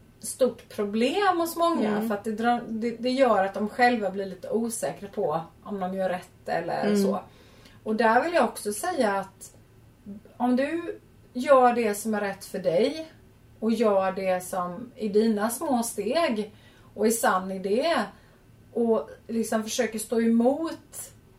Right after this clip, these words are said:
Speaker 1: vad andra säger,
Speaker 2: Mm.
Speaker 1: för det är oftast deras osäkerhet som, som blir då, och inte övertyga, inte gå till, eh, om du nu är emot, eh,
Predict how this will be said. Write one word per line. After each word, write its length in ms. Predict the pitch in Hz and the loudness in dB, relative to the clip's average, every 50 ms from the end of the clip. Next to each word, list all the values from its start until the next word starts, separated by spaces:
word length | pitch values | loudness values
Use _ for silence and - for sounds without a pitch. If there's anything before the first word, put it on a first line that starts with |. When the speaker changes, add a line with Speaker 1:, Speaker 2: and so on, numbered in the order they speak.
| - - - | -20 -16 -10
Speaker 1:
vad 180 | 214 226 - - | -6 -4 -2 0
andra 460 | 240 269 277 269 254 233 262 311 320 | 0 0 2 2 0 0 0 0 0
säger, 580 | - - 302 226 175 160 160 185 208 196 190 | 0 0 2 2 2 2 4 4 4 6 6
Speaker 2:
Mm. 180 | 185 180 185 - | 4 2 0 -4
Speaker 1:
för 120 | - - | -6 -4
det 120 | 240 254 254 | -2 2 2
är 80 | 254 | 2
oftast 320 | 269 262 - 202 202 - - | 2 2 -2 -8 -8 -6 -2
deras 400 | 240 240 220 196 180 185 - - | -2 0 0 0 -2 -4 -4 -4
osäkerhet 840 | - 226 247 240 233 - - - 175 180 - 208 190 202 208 214 - | -4 -2 -2 -2 -4 -8 -8 -6 -8 -8 -8 -8 -6 -6 -6 -6 -4
som, 220 | - 226 226 226 226 - - - - - - - - - - - - | -2 -2 0 -2 -2 -6 -12 -20 -20 -20 -20 -20 -20 -20 -20 -20 -12
som 260 | - - 247 240 233 | -4 0 0 2 2
blir 280 | 226 220 196 175 175 170 | 0 -2 -2 -4 -4 -4
då, 120 | 175 - - 233 247 - | -4 -2 0 0 0 2
och 100 | 233 247 | 2 2
inte 240 | 269 277 262 - - | 2 2 0 -2 -2
övertyga, 800 | - 220 226 233 226 208 202 - - 208 196 196 190 214 208 - | -2 0 0 0 0 -2 -2 -4 -4 -4 -4 -2 -2 -2 -2 -2
inte 340 | - 262 277 269 240 - 240 | 0 -2 -2 -2 -2 -4 -4
gå 240 | 226 247 262 247 226 | 0 2 4 4 2
till, 360 | 226 - 240 233 226 220 214 | 2 -2 -4 -2 -2 0 0
eh, 160 | 214 214 208 208 208 - - - - - - - - - - - - - | 2 0 0 -2 -6 -10 -18 -20 -20 -20 -20 -20 -20 -20 -18 -16 -12 -8
om 200 | - 214 233 233 | -4 0 2 2
du 80 | 226 233 240 | 4 4 4
nu 240 | 240 226 214 208 208 | 4 4 4 4 4
är 40 | 208 | 2
emot, 480 | 220 220 220 208 208 - - - - 214 | 2 2 0 -2 -4 -6 -12 -10 -4 0
eh, 300 | 208 202 202 196 196 | 0 0 0 -2 -4